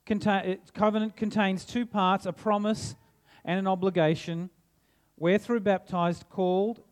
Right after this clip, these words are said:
and obliged by the Lord to a new obedience. We're called to hang on to this one God,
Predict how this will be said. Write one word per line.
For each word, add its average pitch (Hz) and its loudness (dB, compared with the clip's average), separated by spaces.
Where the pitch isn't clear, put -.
and 214 0
obliged 160 -2
by 160 0
the 170 -2
Lord 147 0
to 156 -6
a 143 -6
new 147 -6
obedience. 135 -6
We're 165 0
called 196 2
to 208 -2
hang 202 0
on 214 0
to 208 -4
this 180 -6
one 190 -2
God, 131 0